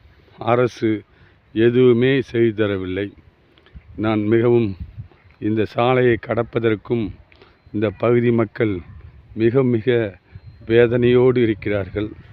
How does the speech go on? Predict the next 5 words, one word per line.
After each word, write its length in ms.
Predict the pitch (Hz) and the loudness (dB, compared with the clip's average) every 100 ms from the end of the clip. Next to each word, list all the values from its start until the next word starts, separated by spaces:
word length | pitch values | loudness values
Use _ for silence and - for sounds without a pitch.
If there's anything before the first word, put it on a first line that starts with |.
| - - - - - | -20 -20 -20 -20 -6
இந்த 160 | 107 110 | -2 -2
பகுதி 380 | 101 127 131 | 2 2 2
மக்களுடைய 580 | 127 120 - 120 117 117 110 104 101 - - - - | 2 0 -2 -2 0 0 0 -2 -8 -16 -20 -20 -10
வேதனையை 640 | 110 123 135 131 117 117 101 98 - | 0 2 2 2 2 2 -2 -6 -10
அதிகாரிகளிடம் 920 | 107 120 127 135 127 113 110 110 | -6 0 4 4 4 2 0 -2